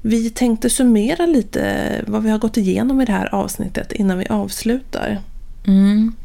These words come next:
Speaker 2: Och jag tycker att det är väldigt viktigt att, eh, att nämna just det här med vart man tar vägen när man har kissat på stickan.
Speaker 1: Mm. Då ringer man till sin barnmorskemottagning och, eh, hon kommer att guida dig vidare genom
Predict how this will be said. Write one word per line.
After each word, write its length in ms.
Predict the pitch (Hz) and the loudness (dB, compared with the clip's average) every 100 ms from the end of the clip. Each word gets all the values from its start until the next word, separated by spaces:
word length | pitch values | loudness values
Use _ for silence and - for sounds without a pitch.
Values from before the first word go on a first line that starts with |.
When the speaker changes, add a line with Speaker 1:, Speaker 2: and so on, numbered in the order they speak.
| - - - | -12 -12 -8
Speaker 2:
Och 100 | - | -2
jag 80 | 208 | -2
tycker 260 | 208 214 202 | -2 0 0
att 80 | 190 | 0
det 160 | 180 | 0
är 80 | 180 | -2
väldigt 320 | 175 185 175 180 | -2 -2 -4 -4
viktigt 380 | 190 - 170 | -6 -4 -4
att, 420 | - 165 - - 175 | -4 -6 -8 -6 -2
eh, 200 | 170 165 - | 0 0 -2
att 140 | 190 | -2
nämna 640 | 185 185 175 170 170 160 156 - - - | 0 2 2 2 2 0 -2 -10 -12 -10
just 240 | 202 196 - | -4 -4 -2
det 60 | |
här 180 | 180 170 | -2 0
med 380 | 165 160 160 160 - | 2 2 0 -4 -8
vart 260 | 185 208 | -4 -2
man 120 | 190 190 | -2 -2
tar 120 | 180 | -2
vägen 360 | - - - | -2 -2 -2
när 80 | 165 | 2
man 120 | 160 | 2
har 80 | 165 | 2
kissat 300 | 165 175 165 | 0 -6 -4
på 80 | 165 | -6
stickan. 460 | 160 - - - 165 - - | -6 -6 -6 -6 -8 -14 -4
Speaker 1:
Mm. 380 | 185 202 240 277 - - - - - | 0 2 0 -2 -12 -16 -14 -14 -6
Då 120 | - | 0
ringer 220 | 226 220 | 2 4
man 140 | 226 226 | 2 0
till 120 | - | -2
sin 180 | 220 196 | 0 0
barnmorskemottagning 1080 | 208 190 190 208 190 202 202 202 214 285 302 | 2 0 -2 -2 -2 -2 -2 0 0 -2 -2
och, 460 | 214 214 - - | -2 -4 -6 -4
eh, 1000 | 107 107 107 107 - 82 90 - - 214 196 | -2 0 0 -2 -2 -2 -2 -4 -4 -6 -2
hon 180 | 262 | -2
kommer 280 | 302 269 262 | -2 0 2
att 80 | 247 | 2
guida 380 | 277 247 208 254 | 0 -2 0 0
dig 180 | 220 202 | 0 0
vidare 520 | 214 196 214 208 190 | -2 0 -2 0 -2
genom 520 | 202 202 202 196 196 | 0 0 0 0 -2